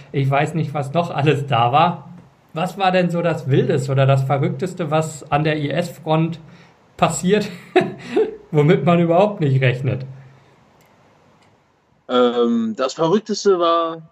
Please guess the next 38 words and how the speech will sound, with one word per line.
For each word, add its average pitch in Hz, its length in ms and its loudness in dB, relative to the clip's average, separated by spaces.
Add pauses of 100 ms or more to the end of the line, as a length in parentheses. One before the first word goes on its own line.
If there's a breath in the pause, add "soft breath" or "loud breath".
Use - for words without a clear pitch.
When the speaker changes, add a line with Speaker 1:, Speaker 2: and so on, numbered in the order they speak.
(380)
Speaker 2:
dass 127 280 -2
du 120 320 2
zwischen 113 360 -8
den 117 140 -2
eigenen 196 300 2
Leuten 190 300 0
standest 156 580 -4
und 127 260 0
meintest, 139 520 -2
du 131 60 -2
musst 135 200 -4
dein 127 160 4
Visier 139 320 0
einstellen 160 540 -4 (580 soft breath)
und 120 220 2
bräuchtest 135 360 -4
Hilfe 160 240 0
von 123 200 -2
den 117 120 2
Kameraden, 123 580 0
von 113 140 -6
den 107 120 -4
Peschmergern. 117 600 -2 (840 loud breath)
Und 117 220 -2
irgendwann 143 520 2
kam 127 240 0
ein 120 140 0
Scharfschütze 139 580 -2
mit 120 180 -2
seinen 113 300 0
Dragunov 131 600 2
und 113 160 -4
seinen 110 340 0
sechs 127 260 -2
Granaten 131 440 -2
an 131 120 2
seinem 117 280 0
Gürtel 120 400 -2